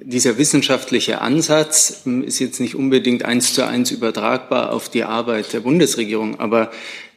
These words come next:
dass allgemein unstrittig ist, dass die Menschheit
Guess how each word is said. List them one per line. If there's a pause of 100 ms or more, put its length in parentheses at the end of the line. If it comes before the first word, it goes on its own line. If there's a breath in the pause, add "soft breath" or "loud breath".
(240 loud breath)
dass
allgemein (100)
unstrittig
ist,
dass
die
Menschheit